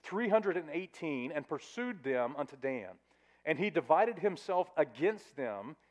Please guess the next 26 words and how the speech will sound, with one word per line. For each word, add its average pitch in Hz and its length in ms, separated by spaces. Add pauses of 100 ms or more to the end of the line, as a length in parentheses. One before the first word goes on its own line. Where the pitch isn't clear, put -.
he 214 260
and 196 140
his 170 140
servants 165 500
by 123 200
night, 127 580 (760)
and 113 160
smote 156 600
them, 107 260 (360)
and 135 160
pursued 202 580
them 135 280
unto 135 180
Hobah, 127 500
which 135 180
is 139 220 (320)
on 147 120
the 131 80
left 147 320
hand 160 220
of 139 100
Damascus. 117 680
And 123 80
he 120 60
brought 156 380
back 160 200